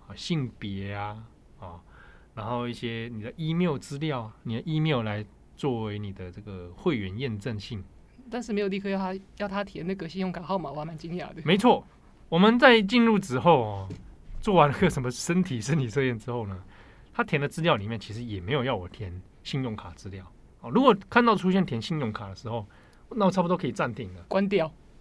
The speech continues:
Speaker 1: 基本上就是我们可以去结案。好，所以它没有出现。好，那我填了 email 了。好，我当然是用了一个我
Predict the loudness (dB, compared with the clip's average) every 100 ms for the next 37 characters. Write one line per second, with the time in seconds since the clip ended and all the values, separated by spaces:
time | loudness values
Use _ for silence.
0 | -4 2 4 4 4 2 0 -2 -4 -6
1 | -8 -12 -10 -6 -4 -4 -6 -8 -10 -12
2 | -10 -10 -12 -18 -20 -20 -20 -20 -20 -4
3 | 0 4 4 4 0 -2 0 2 2 0
4 | 2 0 0 -12 -20 -8 0 6 6 6
5 | 0 -6 -2 -2 0 0 2 2 -2 -10
6 | -20 -16 -10 -8 4 8 8 6 4 4
7 | 2 0 -2 -2 -4 -10